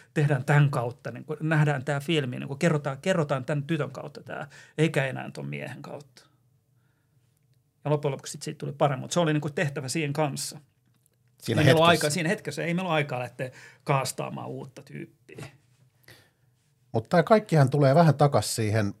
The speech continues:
Speaker 2: Wu-Tang Clanin videoonkin, missä sä, sä oot niinku siinä tilanteessa, et, et
Speaker 1: Joo.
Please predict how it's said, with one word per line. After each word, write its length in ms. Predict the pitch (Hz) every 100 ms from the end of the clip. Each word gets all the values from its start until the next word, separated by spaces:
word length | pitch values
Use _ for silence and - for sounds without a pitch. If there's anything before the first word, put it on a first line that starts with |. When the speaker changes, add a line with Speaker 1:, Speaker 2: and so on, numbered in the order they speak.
| _ _ _ 131
Speaker 2:
Wu-Tang 260 | 151 143 95
Clanin 340 | 104 95 104
videoonkin, 580 | 131 123 90 73 - 101
missä 240 | 107 -
sä, 80 | 101 -
sä 140 | 151
oot 120 | 135
niinku 160 | 143 131
siinä 180 | 165 143
tilanteessa, 440 | 147 120 113 113
et, 120 | - _ - _ _
et 180 | 117 - _ _ _ _ _ -
Speaker 1:
Joo. 300 | 175 131